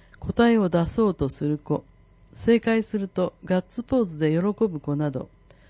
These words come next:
収穫の喜びを味わったり、食べ物の大切さを学んだりしています。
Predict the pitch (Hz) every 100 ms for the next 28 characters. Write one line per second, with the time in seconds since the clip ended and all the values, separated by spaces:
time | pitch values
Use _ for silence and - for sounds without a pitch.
0 | - - - 233 226 226 220 214 196 202
1 | 208 214 214 208 185 180 185 196 196 -
2 | 156 151 - _ - _ _ - 190 262
3 | 262 233 185 175 208 214 226 208 - 202
4 | 170 - 160 190 196 202 175 131 - 131
5 | 123 120 - -